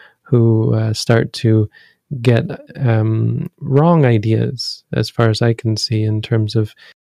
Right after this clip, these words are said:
the breath being, being the Buddha, or the bre-, in, you know, Buddha meaning one who knows. So they, they talk about the one who knows that you experience when you focus on the breath, and it's really way out there because it's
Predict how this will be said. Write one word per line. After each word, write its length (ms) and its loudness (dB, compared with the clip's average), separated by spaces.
the 120 2
breath 360 2
being, 480 2
being 480 0
the 80 2
Buddha, 580 2
or 100 -2
the 100 -8
bre-, 140 -4
in, 580 -4
you 120 -6
know, 80 -2
Buddha 260 0
meaning 300 0
one 220 2
who 120 0
knows. 440 2
So 100 -2
they, 140 0
they 100 0
talk 280 -2
about 240 -2
the 100 -2
one 220 2
who 100 0
knows 500 2
that 140 -14
you 120 -4
experience 640 -4
when 100 -2
you 80 -4
focus 380 -6
on 120 -2
the 60 -4
breath, 260 0
and 120 4
it's 220 -2
really 300 4
way 240 4
out 180 2
there 160 -2
because 320 -6
it's 280 -12